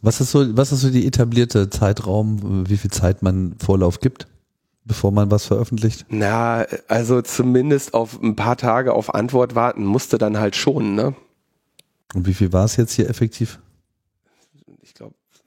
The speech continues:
Speaker 2: also wenn ich das richtig erinnere, ich müsste jetzt nochmal genau gucken, aber nicht, nicht sehr viel, ja. Also der hatte halt irgendwie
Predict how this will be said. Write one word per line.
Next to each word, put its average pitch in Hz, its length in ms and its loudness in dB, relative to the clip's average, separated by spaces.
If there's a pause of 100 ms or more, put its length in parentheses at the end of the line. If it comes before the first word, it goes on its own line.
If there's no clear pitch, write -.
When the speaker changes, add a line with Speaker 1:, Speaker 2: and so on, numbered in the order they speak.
Speaker 2:
also 107 220 -2
wenn 110 100 2
ich 113 100 -4
das - 300 -2
richtig 117 320 0
erinnere, 113 640 2
ich 104 120 -4
müsste 117 220 0
jetzt - 140 -2
nochmal 101 220 0
genau 101 360 0
gucken, - 280 0
aber 101 160 0
nicht, 117 560 -2
nicht 117 280 0
sehr 98 260 0
viel, 104 460 0 (160)
ja. 104 260 2 (560)
Also 110 300 2
der 101 260 2
hatte 113 180 0
halt 104 140 2
irgendwie 101 540 2